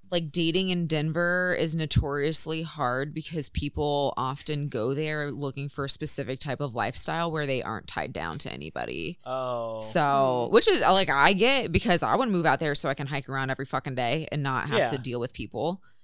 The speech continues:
Speaker 1: But I'd like
Speaker 2: Yeah.
Speaker 1: to do that with someone at some point.
Speaker 2: Yeah, yeah. So you
Speaker 3: Yeah.
Speaker 2: wanna, like, get somebody and then go to Denver.
Speaker 1: Yeah. Yeah. I am planning, well, I'm going to Oregon in January. I just booked that today. And then I'm gonna try and plan, like, a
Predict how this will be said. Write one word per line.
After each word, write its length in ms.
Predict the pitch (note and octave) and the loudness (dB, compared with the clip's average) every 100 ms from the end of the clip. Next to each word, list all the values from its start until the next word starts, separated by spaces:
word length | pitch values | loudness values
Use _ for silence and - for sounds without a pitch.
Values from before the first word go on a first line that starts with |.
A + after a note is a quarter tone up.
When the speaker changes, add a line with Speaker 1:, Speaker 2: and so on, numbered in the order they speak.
| - - | -20 -6
Speaker 1:
But 340 | C#3 D3 C3+ G2 | 2 4 6 4
I'd 200 | D3 C#3 | 2 0
like 140 | C#3 - | 0 -2
Speaker 2:
Yeah. 300 | B2+ A#2+ C3 | -2 0 -2
Speaker 1:
to 20 | - - - - - | -4 -16 -20 -20 -20
do 140 | C3 C#3+ | -10 -4
that 220 | B2 - | -4 -2
with 160 | G2+ - | -4 -2
someone 460 | - B2 B2 A#2+ | -2 -2 -2 -4
at 120 | G2 - | -4 -4
some 180 | D3 | -6
point. 300 | F#3+ A#2+ C3 - - | -8 -10 -10 -14 -18
Speaker 2:
Yeah, 320 | - D3 B2 A#2 | 0 2 4 0
yeah. 140 | A#2 | -4
So 120 | - | -2
you 60 | E3+ | 2
Speaker 3:
Yeah. 60 | |
Speaker 2:
wanna, 120 | D#3+ C#3+ | 2 2
like, 180 | C#3 | 0
get 160 | D#3 E3 | 2 0
somebody 360 | - C3+ A#2+ A#2 | 0 0 2 0
and 220 | C3 C#3 | -6 -4
then 220 | C#3 C3+ | -4 -4
go 160 | B2+ A#2+ | -4 -6
to 100 | A#2+ | -6
Denver. 140 | B2+ D#3+ | -4 0
Speaker 1:
Yeah. 280 | G2+ F#2 F#3+ - G4+ A#4 | 0 0 -2 -8 -10 -6
Yeah. 300 | F#2+ B1+ E3+ - - - - | -4 -4 -4 -8 -10 -8 -2
I 120 | - G3+ | 4 6
am 200 | A#3 C4 | 8 6
planning, 800 | D4 A3+ G#3+ G3+ G3 F#3 F3+ - - - - | 0 -4 -4 -2 0 0 0 -4 -6 -6 6
well, 120 | G3 | 8
I'm 160 | F#3 F#3+ | 8 8
going 220 | G3+ G3+ | 4 4
to 60 | G3 | 4
Oregon 360 | D#3 F3 F3+ | 4 4 2
in 80 | F3+ | 2
January. 540 | D#3+ C#3+ C3 A#2 A#2+ C3 | 2 0 0 -2 0 0
I 40 | |
just 180 | C3+ - | -2 -2
booked 180 | D3 - | -4 0
that 160 | A#2+ | 0
today. 420 | - A#2 A2 A2 - | 0 0 0 0 0
And 100 | D3 | -2
then 120 | C#3 | 0
I'm 340 | C3 C3 C3 - | -2 -2 -6 0
gonna 200 | C#3+ C#3 | 0 0
try 200 | D#3 C#3+ | -2 -2
and 140 | C3+ | -2
plan, 420 | - B2+ A#2+ B2 B2+ | -4 -4 -4 -4 -4
like, 180 | A#2+ - | -6 -4
a 500 | B2+ A2+ A2 G2 | -2 0 0 0